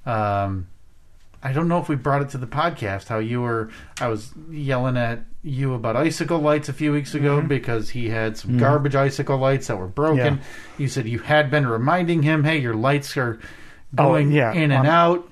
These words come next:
Speaker 2: on a regular basis, I was sending him pictures of his lights not working.
Speaker 1: Now, where are we at on this friendship? Is there anything else I should be,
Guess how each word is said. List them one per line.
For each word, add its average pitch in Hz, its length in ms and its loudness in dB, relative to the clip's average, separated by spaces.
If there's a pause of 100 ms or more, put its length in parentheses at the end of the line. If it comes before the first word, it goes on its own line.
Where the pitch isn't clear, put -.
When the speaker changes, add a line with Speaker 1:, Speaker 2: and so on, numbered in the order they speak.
Speaker 2:
on 139 120 4
a 139 60 4
regular 147 540 4
basis, 123 400 -2
I 117 60 -2
was 110 140 -6
sending 123 240 -2
him 113 100 -4
pictures 117 480 -6
of 117 140 -6
his - 200 0
lights 127 340 -2
not 120 160 -4
working. 117 460 -8
Speaker 1:
Now, 143 200 0
where 170 240 2
are 185 80 2
we 170 140 2
at 190 140 4
on 165 100 2
this 143 160 0
friendship? 175 420 -4
Is 131 120 -2
there 151 120 2
anything 165 380 0
else 156 240 2
I 151 100 4
should 143 240 -4
be, 143 380 0